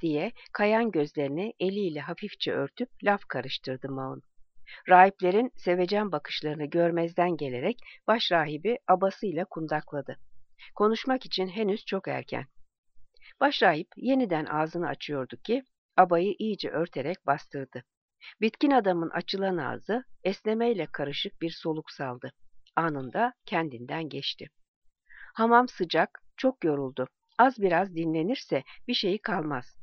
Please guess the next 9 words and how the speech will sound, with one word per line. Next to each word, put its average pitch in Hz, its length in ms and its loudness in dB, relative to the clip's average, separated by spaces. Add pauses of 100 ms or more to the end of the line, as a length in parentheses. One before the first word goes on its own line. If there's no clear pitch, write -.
dedikten 165 440 -2
sonra 147 440 0 (240)
üstünü 170 420 -2
güzelce 175 480 0
örterek 160 640 -4
kapıya 165 380 -4
yürüdü. 135 420 -10 (880)
Dehlize 247 420 6
çıktı, - 440 -6